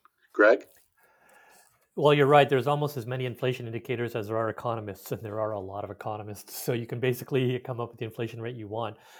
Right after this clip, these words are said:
Speaker 2: But the one that most people are familiar with is what we call the Total Consumer Price Index, which tells us inflation in the last twelve months was around eight percent.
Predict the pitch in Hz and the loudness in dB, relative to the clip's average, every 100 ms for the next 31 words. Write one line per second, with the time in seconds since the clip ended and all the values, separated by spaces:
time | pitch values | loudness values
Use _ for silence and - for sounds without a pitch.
0 | - - 135 143 151 208 151 131 139 135 | -16 -10 -4 0 0 0 0 -2 -2 -4
1 | 127 107 - 123 113 123 131 110 95 95 | -4 -4 -4 -8 -6 -4 -2 -2 -4 -8
2 | 110 101 113 120 107 120 110 107 - 120 | -8 -8 -8 -10 -8 -6 -6 -8 -8 -6
3 | 117 107 104 113 104 - 110 - 151 110 | -6 -8 -14 -14 -14 -8 -8 -6 -8 -6
4 | 104 - 120 - - 120 110 117 101 117 | -8 -8 -18 -12 -6 -6 -6 -12 -10 -6
5 | 113 - 107 101 98 98 - 104 98 101 | -6 -6 -12 -10 -10 -10 -8 -10 -10 -14
6 | 95 110 104 104 110 98 - 101 - 131 | -12 -10 -6 -6 -8 -12 -12 -12 -6 -8